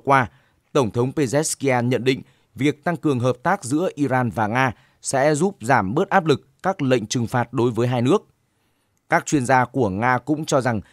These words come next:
việc hai bên ký thỏa thuận đối tác chiến lược toàn diện sẽ thúc đẩy mạnh mẽ hợp tác kinh tế, thương mại song phương, tạo điều kiện thuận lợi cho việc phát triển các dự án cơ sở hạ tầng chung và hợp tác trong lĩnh vực năng lượng,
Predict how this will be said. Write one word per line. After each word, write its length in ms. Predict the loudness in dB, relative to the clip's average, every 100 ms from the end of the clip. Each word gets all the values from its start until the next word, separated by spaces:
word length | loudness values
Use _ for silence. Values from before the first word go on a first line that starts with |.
| _ _
việc 200 | -2 0
hai 180 | 0 0
bên 220 | 0 0
ký 200 | -2 -4
thỏa 160 | -2 -2
thuận 200 | -2 -4 -8 _
đối 160 | -2 0
tác 200 | 0 -2
chiến 180 | -2 0
lược 140 | 0 0
toàn 160 | -2
diện 200 | 0 -2 -2 _ _
sẽ 320 | -4 0 2 0
thúc 180 | -2
đẩy 180 | 0 0
mạnh 300 | 0 -2 -2
mẽ 140 | 0 0
hợp 160 | -2 -2
tác 220 | -6 -4
kinh 140 | -4
tế, 260 | 0 0 0 -4 _ -6
thương 180 | -2
mại 180 | 0 0
song 160 | 0 -2
phương, 260 | 0 0 0 _ _ _
tạo 200 | 2 4
điều 160 | 4 2
kiện 220 | 2 -2
thuận 140 | -2 0
lợi 220 | 2 2
cho 200 | 0 -2
việc 280 | 0 -2 -4 _ -6
phát 160 | -4
triển 260 | 0 -2 0 -2
các 200 | -4 -4
dự 140 | -4
án 240 | -2 -2
cơ 180 | -2 -4
sở 140 | -2 -2
hạ 160 | -2
tầng 240 | -2 -2 -2
chung 200 | -2 -2 -2 -10 -20 -6
và 80 | 0
hợp 220 | 0 0
tác 160 | -2 -2
trong 180 | -2 -2
lĩnh 120 | -2
vực 160 | -4 -4
năng 180 | -2 2
lượng, 200 | 2